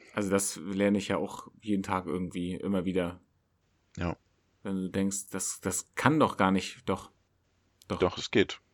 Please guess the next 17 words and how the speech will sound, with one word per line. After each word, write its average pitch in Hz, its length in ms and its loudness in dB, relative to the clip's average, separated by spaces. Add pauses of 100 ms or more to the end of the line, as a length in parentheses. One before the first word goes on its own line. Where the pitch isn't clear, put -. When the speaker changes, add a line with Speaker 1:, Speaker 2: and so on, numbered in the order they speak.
Speaker 2:
Mhm. 107 340 -6
Speaker 1:
Das - 240 -2
gibt's. - 280 -4
Und 101 180 0
genau 107 340 8
in, 110 180 2
in 104 300 0
diesem 123 240 0
Zusammenhang 104 680 2 (1000)
kann 110 160 4
ich 107 100 0
dir 110 120 2
jetzt 101 200 2
einen 104 100 4
super 107 280 2
Fakt - 320 0
bringen. 87 280 -2